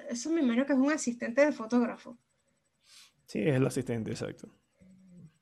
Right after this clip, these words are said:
Speaker 1: Se encarga de tocar, por ejemplo, no sé, a Kim Kardashian. Le van a tomar una foto a Kim Kardashian. "Ay, yo me encargo de echarle el aceite o de meterle el traje". O... Ay, no, marico, ¿te imaginas tocar a esa mujer?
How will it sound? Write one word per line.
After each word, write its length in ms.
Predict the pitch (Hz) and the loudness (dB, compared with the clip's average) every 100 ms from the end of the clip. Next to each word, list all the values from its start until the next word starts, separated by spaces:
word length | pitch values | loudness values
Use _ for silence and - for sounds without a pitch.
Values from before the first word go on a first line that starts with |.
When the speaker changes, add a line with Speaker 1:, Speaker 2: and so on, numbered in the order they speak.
| _ _ - | _ _ -14
Speaker 1:
Se 160 | - | 2
encarga 520 | 240 233 233 277 330 359 | 2 2 2 2 4 6
de 120 | 285 | 6
tocar, 540 | 247 240 262 339 320 | 4 2 4 6 4
por 100 | 269 | 2
ejemplo, 360 | 233 240 247 269 | 4 4 6 4
no 80 | 240 | 2
sé, 120 | 240 | 0
a 100 | 226 | 2
Kim 200 | 254 262 | 4 4
Kardashian. 600 | 294 262 240 226 196 208 | 6 6 4 2 -2 -6
Le 80 | 214 | 0
van 100 | 254 | 0
a 60 | |
tomar 160 | 285 285 | 0 0
una 100 | 294 | 0
foto 220 | 294 302 | 0 0
a 60 | 294 | 0
Kim 140 | 247 | -2
Kardashian. 480 | 247 247 233 202 - | 0 0 0 -4 -2
"Ay, 100 | 285 | 2
yo 100 | 277 | 4
me 80 | 262 | 4
encargo 280 | 285 285 285 | 4 4 6
de 80 | 277 | 6
echarle 260 | 262 247 254 | 6 4 6
el 60 | |
aceite 400 | 254 240 294 302 | 4 4 0 2
o 120 | - 240 | 0 2
de 120 | 226 | 2
meterle 480 | 226 214 208 226 254 | -4 -2 0 4 4
el 120 | 247 | 4
traje". 540 | 254 269 285 285 277 - | 4 4 4 4 0 -2
O... 180 | 226 - | -8 -6
Ay, 220 | 202 214 | -8 -6
no, 280 | 214 196 196 | -8 -10 -12
marico, 440 | 190 180 202 - 208 | -10 -10 -10 -10 -4
¿te 100 | 233 | -4
imaginas 580 | 220 208 220 320 359 349 | -2 0 2 2 -2 -4
tocar 260 | 285 285 | 0 2
a 40 | 311 | 2
esa 140 | 330 | 0
mujer? 300 | 330 339 392 | -2 -4 -8